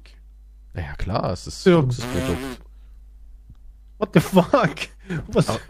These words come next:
Speaker 1: aber das haben
Speaker 2: Ist ja
Speaker 1: jetzt alle
Speaker 2: crazy.
Speaker 1: drunter, das hab ich jetzt bei vielen gesehen, dieses Löwenanteil-Ding.
Speaker 2: Ja, aber hundert Euro für zehn Dosen?
Speaker 1: Oder
Speaker 2: Was?
Speaker 1: dieses Huel, das wird bestimmt auch bald
Speaker 2: Ist ja
Speaker 1: gekauft.
Speaker 2: crazy.
Speaker 1: Wenn ich Nestle wär, ne?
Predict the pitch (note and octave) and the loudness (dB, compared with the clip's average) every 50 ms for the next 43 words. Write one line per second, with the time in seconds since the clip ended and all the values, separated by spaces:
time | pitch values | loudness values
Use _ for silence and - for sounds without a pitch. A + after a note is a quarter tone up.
0 | - - - - - A2 A2+ B2+ C#3+ C#3+ - G#3 A3 - - G3+ F3 F#3 G#3 - | -20 -20 -18 -10 -4 0 2 2 4 4 6 6 6 6 6 6 6 6 6 6
1 | G#3+ G#3 E3+ C#3 F#3 G#3 A3 F#3+ - G#2+ A2 - D3+ D3 F3 F3 D#3+ - - E3 | 6 6 6 4 2 0 0 0 0 0 0 0 -2 -2 -2 -2 -2 -2 -4 -6
2 | - - E3+ D#3+ D#3 D3+ C#3+ C3+ D3 D3 C3 A2 G#2+ A2 - C3 C3+ A#2+ A2 F#2 | -4 -4 -6 -4 -2 -2 -2 0 0 -2 -2 -4 -6 -6 -4 -4 -4 -2 -2 -4
3 | E2+ - F2+ F2 E2 D#2+ E2+ D#2+ E2 - - - - - - - - - - - | -4 -2 -2 -2 -2 -2 -4 -6 -8 -12 -16 -20 -20 -20 -20 -20 -20 -20 -20 -8
4 | - C3+ D3 E3 F3 F3 F3 - - D3 D#3 D3+ C#3 C3+ D#3+ G#3+ A#3 G#3 G#3 G3+ | -2 2 4 6 6 4 4 2 4 4 6 6 8 8 6 6 6 4 2 0
5 | - - F3 F3+ F#3+ F#3+ G3 E3 - E3 - - - - - D3 F3+ G#3+ F#3 C#3 | 0 0 2 2 2 4 2 0 -2 -2 -4 -6 -6 0 2 2 4 4 4 4
6 | C3+ B2 B2+ D3 B3+ C4+ A#3+ B3+ C#4 C#4+ A#3+ F#3+ - - - - - - - - | 4 4 4 4 4 2 0 0 -2 -2 -4 -6 -8 -14 -20 -20 -20 -20 -20 -20
7 | - - - - - - - - - - - - - D3 D#3 F#3+ G3 C#3+ D3+ D3+ | -20 -20 -20 -20 -20 -20 -20 -20 -20 -18 -14 -4 2 4 6 6 6 6 6 4
8 | - F3 - - - - - - G3+ G3+ F#3 D3 A2+ F#2+ F2 E2 G2+ - - - | 4 0 -4 -4 -6 -4 0 2 2 2 2 2 2 2 0 0 -2 -6 -4 -4
9 | C#3 C#3 - D3 - D3 C#3+ G2 A#2 - - - D#3 E3+ E3 - - E3 D3+ F3 | -4 -4 -4 -4 -6 -4 -2 -2 -2 0 2 4 4 4 4 4 6 6 6 6
10 | A#3 C4 C4 A3 E3+ C#3 B2+ A#2+ B2 B2 - - - - - - C3+ - D3+ F#3 | 4 2 2 4 4 4 4 4 0 -2 -8 -14 -20 -18 -16 -6 0 2 2 2
11 | A3+ B3 - A#3 A#3+ B3 - - G#3 C#3+ - G#2 F#2+ F#2 F#2 A2+ F3+ G#3+ | 2 0 0 2 0 2 2 2 0 2 2 2 0 0 0 -2 -4 -4